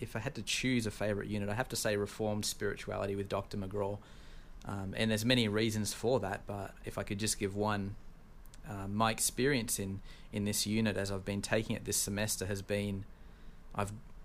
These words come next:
I've truly grown in a tangible sense of the value of prayer. Um, I was able to study prayer, uh, especially for, for my major paper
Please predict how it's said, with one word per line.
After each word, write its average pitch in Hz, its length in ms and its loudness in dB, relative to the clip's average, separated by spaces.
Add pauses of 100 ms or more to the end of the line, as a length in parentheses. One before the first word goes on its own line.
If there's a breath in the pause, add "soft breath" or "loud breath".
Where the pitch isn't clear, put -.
(120)
I've 104 120 -6
truly 131 320 6
grown 107 400 4
in 104 120 -2
a 101 80 0
tangible 107 640 2
sense - 580 2
of - 160 -4
the 101 80 -2
value 104 580 2
of 104 320 -8
prayer. 101 480 -2 (1000 loud breath)
Um, 101 280 -2
I 101 100 2
was 104 160 2
able 104 240 4
to 101 240 2
study 123 420 6
prayer, 107 540 4 (180)
uh, 117 120 -4
especially 107 540 2
for, 104 320 -2 (340 loud breath)
for - 140 -4
my 101 120 4
major 101 320 2
paper 104 460 2